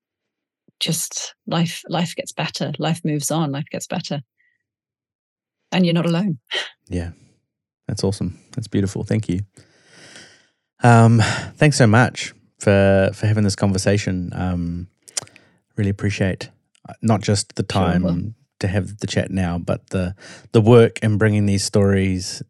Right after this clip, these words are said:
Speaker 2: to, um, to life and to, to the public conversation. Um, the book is, just, uh, for those who are listening, Uncertain: A Collective Memoir of Deconstructing Faith. Uh, encourage you, if you are looking for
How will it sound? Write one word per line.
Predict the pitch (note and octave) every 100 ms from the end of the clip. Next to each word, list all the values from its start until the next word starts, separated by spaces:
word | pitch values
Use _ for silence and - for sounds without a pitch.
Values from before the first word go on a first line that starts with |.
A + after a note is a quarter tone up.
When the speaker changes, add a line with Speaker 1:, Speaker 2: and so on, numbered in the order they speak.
| _
Speaker 2:
to, | - - F#2+ F#2 F#2 F#2 F#2 E2
um, | F2 E2+ E2+ F2+ F#2 _ _ _ _ _ - - _ -
to | B2
life | C#3+ -
and | G#2+
to, | G#2 G2 F#2+ - -
to |
the | G2+ G2+ - _ _ _ _
public | - A#2+ A#2+ - -
conversation. | A#2+ A2 G#2+ A#2 A#2+ D#3+ F3 - - - _ _ _ -
Um, | G2+ F#2+ F#2+ G2
the | A2
book | D#3 - C3+
is, | C#3 A2+ E2+ -
just, | - G2+ - -
uh, | G#2+ G2+
for | G2+
those | G#2 G2
who | G2+
are |
listening, | G#2+ B2 G#2+
Uncertain: | G#2+ G2+ - G#2+ C3 B2+
A | -
Collective | G#2 G2+ G2
Memoir | G2+ G2+ G2+
of | F#2+
Deconstructing | A2 G#2 G2 - - G2+
Faith. | G2+ G#2+ A2+ _ _ _ _ _
Uh, | G#2+ F#2 F2
encourage | F#2+ G2 F#2
you, | F2 F2 - -
if | G2 -
you | F#2+ F2+
are | F2+
looking | F#2 G#2 G#2+ G#2
for | F#2+ G2+ F#2+ F2